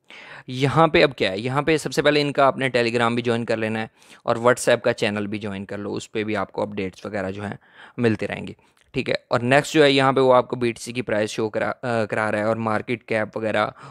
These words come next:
और कितनी चेंजिंग हुई चौबीस घंटे में, वो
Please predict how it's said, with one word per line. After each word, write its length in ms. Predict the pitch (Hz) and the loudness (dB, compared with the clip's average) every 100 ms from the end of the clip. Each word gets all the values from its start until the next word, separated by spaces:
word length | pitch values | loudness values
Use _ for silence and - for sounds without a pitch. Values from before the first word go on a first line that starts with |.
| - | 0
और 160 | 120 107 | 2 2
कितनी 300 | 120 110 113 | -2 -4 -4
चेंजिंग 420 | 117 110 110 110 | -2 -2 -2 -2
हुई 180 | 110 107 | -2 -2
चौबीस 380 | 110 104 104 | 0 -2 -4
घंटे 280 | 110 110 107 | -6 -4 -4
में, 120 | 107 | -4
वो 400 | 107 104 107 107 | -2 0 0 -2